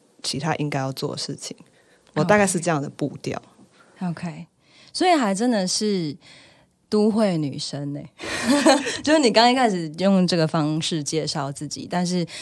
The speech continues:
Speaker 2: 确实那个整个生活步调，以及你现在就是，比如说像冲咖啡，你可能在这个过程之中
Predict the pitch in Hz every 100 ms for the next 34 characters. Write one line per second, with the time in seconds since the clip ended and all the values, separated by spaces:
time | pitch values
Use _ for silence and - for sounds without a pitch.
0 | - - 196 165 160 180 160 143 143 147
1 | 190 190 180 147 143 170 151 156 135 143
2 | 151 151 147 202 175 175 170 151 - -
3 | - - - 175 160 165 151 147 165 175
4 | 170 175 160 151 170 156 156 151 151 151
5 | 143 143 147 147 147 156 151 151 160 147
6 | 151 143 147 143 147 143 139